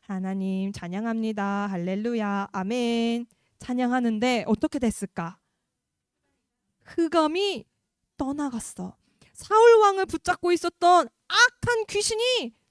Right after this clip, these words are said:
떠나갔어. 자, 우리 다윗 역을 통해서 우리 유치부 친구들이 기억할 것이 무엇이에요? 자,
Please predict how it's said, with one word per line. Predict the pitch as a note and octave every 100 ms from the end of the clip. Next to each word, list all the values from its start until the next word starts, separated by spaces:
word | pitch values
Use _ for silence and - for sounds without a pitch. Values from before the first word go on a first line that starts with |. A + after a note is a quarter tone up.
| - D#4
떠나갔어. | G4+ G#4 A#3 - - F3 E3+ F3+ F3+ F3 F3 _ _ -
자, | G#3+ F3+ G3+ _ _
우리 | D#4 G4
다윗 | - G#3 G#3 E4+ F4+ -
역을 | F3+ F3 G#3+
통해서 | - A#3+ A3+ G3+
우리 | F#3+ A3+
유치부 | C4 - G#4
친구들이 | - G#4 G4 F4+ E4+
기억할 | - C4+ A#3+ C4 C4+
것이 | C4 C4 B3+
무엇이에요? | G#3 G3+ A3 G#3+ F#3+ F#3 B3 G4 G#4+ _ _ _
자, | - F3 E3+ A3